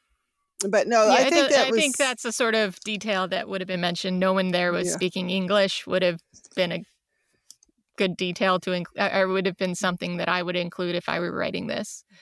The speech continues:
Speaker 2: 'Cause
Speaker 1: Yeah.
Speaker 2: that would be like, "Oh, yeah, it would be uncomfortable to be there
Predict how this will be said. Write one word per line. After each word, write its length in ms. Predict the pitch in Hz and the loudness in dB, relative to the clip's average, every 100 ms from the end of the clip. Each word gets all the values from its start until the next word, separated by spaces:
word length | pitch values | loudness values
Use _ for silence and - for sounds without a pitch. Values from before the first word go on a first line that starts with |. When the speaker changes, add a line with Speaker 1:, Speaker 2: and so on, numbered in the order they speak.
| - - - | -20 -20 -12
Speaker 2:
'Cause 120 | 170 | -6
Speaker 1:
Yeah. 180 | 180 180 | -2 0
Speaker 2:
that 200 | 180 175 | 0 -2
would 120 | 185 | -4
be 160 | 175 170 | -2 0
like, 200 | 175 - | -2 2
"Oh, 140 | 196 | 2
yeah, 340 | 185 185 175 175 | 4 2 2 -2
it 20 | |
would 120 | 175 | -2
be 100 | 180 | -2
uncomfortable 640 | 175 175 180 - 170 - | -2 -2 -6 -6 -8 -6
to 80 | - | -6
be 140 | - 156 | -8 -8
there 320 | - - | -8 -10